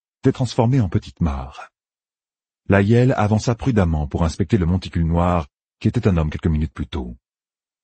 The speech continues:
Très sombre et parfaitement lisse, comme de l'obsidienne, il luisait d'humidité. Ramassant un morceau de bois brûlé arraché à la porte par sa lance d'incendie improvisée, Avienda tapota l'étrange masse,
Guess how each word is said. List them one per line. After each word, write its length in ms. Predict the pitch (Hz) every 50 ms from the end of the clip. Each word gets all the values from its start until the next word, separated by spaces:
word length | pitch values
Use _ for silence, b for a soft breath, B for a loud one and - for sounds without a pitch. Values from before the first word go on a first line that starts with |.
| _ -
Très 200 | - 95 92 85
sombre 500 | - - - 101 110 123 135 123 117 87 -
et 100 | 85 76
parfaitement 560 | - 120 113 - - 101 - - 87 76 73
lisse, 400 | 73 85 90 104 95 - - - -
comme 120 | - 110 101
de 100 | 82 85
l'obsidienne, 680 | 78 80 - - - 71 67 76 92 98 95 98 98 85 - _ _ _ _ _ _ _ _ -
il 180 | - 113 110 104
luisait 300 | 110 120 123 107 120 107
d'humidité. 680 | 101 98 90 78 65 65 65 - - 67 62 58 - _ _ _ _ _ _ _ _ _ _ _ _ -
Ramassant 540 | 69 82 82 82 82 82 82 - 123 120 95
un 80 | 87
morceau 260 | 85 85 82 - -
de 120 | 101 80 78
bois 200 | 73 76 90 85
brûlé 320 | 80 76 73 73 95 117 -
arraché 360 | 87 82 76 82 80 - 110
à 40 | 90
la 100 | 73 71
porte 260 | - - 107 - -
par 160 | - 82 78
sa 140 | - - 76
lance 160 | 85 101 90
d'incendie 400 | 87 80 73 - 80 76 90 95
improvisée, 680 | 82 71 - - 80 69 65 65 73 92 110 127 123 - _ _ _ _ _ _ _ -
Avienda 380 | - 104 98 113 113 120 143 -
tapota 320 | - - - 123 - 139
l'étrange 400 | 110 110 - - 98 85 76 76
masse, 380 | 78 71 65 62 - - -